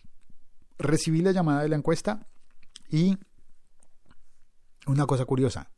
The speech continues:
eh, del uno al, del cero al diez, ¿cómo califica nuestro servicio de no sé qué? Claro, en ese momento, mm, les puse una calificación muy alta para lo que pondría ahora que entendí qué es lo que está pasando.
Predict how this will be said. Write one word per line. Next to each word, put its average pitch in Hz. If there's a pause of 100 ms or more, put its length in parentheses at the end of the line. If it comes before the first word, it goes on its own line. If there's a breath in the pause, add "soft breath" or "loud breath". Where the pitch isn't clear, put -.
(200)
eh, 92 (300)
del 110
uno 196
al, 107 (420)
del 110
cero 202
al 107
diez, 185
¿cómo 185
califica 156
nuestro 143
servicio 135
de 127
no 117
sé 104
qué? - (880 loud breath)
Claro, 104
en 95
ese 101
momento, 139
mm, 123 (120)
les 98
puse 101
una 127
calificación 107
muy 127
alta 113
para 131
lo 104
que -
pondría 95
ahora 113
que 135
entendí 98
qué -
es 104
lo 110
que -
está -
pasando. -